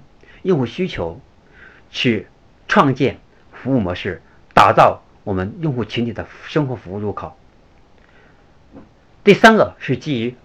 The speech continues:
跨界思维，去创建全新的盈利模式。第四个是基于新技术，是颠覆传统行业。那么这是我们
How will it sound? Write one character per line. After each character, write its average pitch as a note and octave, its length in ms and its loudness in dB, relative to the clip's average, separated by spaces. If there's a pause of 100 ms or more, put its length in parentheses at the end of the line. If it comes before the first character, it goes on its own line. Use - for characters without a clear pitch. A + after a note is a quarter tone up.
(100)
跨 F3+ 180 -4
界 G#2 140 -6
思 - 160 -6
维， F2 280 -6 (340)
去 D3+ 120 -6
创 D#3+ 280 0
建 A2 260 -2
全 - 400 -4
新 D3 160 -6
的 B2 60 -2
盈 F2 200 -8
利 G2+ 80 -4
模 D2 180 -12
式。 - 200 -14 (960)
第 E3+ 80 6
四 - 180 0
个 B2+ 140 0
是 G#2+ 60 -8
基 A2 240 -8
于 F#2+ 120 -10 (140)
新 G3+ 340 -4
技 C3 140 -8
术， - 240 -16 (220)
是 - 100 -8
颠 F#3+ 400 -2
覆 A2+ 140 -8
传 - 180 -12
统 G#2 100 -8
行 E2+ 220 -12
业。 F#2 160 -10 (840)
那 C3+ 100 0
么 C3 60 2
这 B2 80 -2
是 A#2 120 -2
我 F#2+ 140 -2
们 G2 220 -6